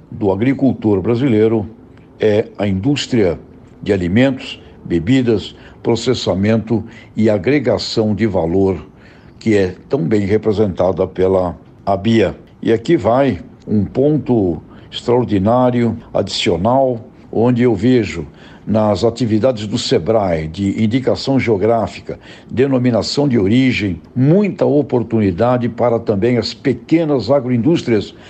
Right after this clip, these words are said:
agregarem valor dos nossos produtos locais,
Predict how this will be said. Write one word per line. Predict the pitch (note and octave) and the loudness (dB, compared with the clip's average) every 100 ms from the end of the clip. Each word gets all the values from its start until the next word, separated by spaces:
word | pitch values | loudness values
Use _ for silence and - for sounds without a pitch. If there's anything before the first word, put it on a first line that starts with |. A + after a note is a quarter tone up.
| - - | -20 -4
agregarem | G#2 G2+ G#2+ F2+ G#2 B2 | -2 0 0 2 2 2
valor | C3 G#2+ G#2+ B2 A#2 - - | 0 2 2 2 0 -10 -2
dos | B2 - | -2 0
nossos | A#2 B2+ A#2+ B2+ A#2 G2 - | 2 2 0 0 0 0 -4
produtos | - D3 F#2 D3 D3+ C3 F#2 | 0 0 2 0 0 -2 0
locais, | A2+ A2 B2+ A#2+ F#2 D2 | 0 0 0 0 -2 -6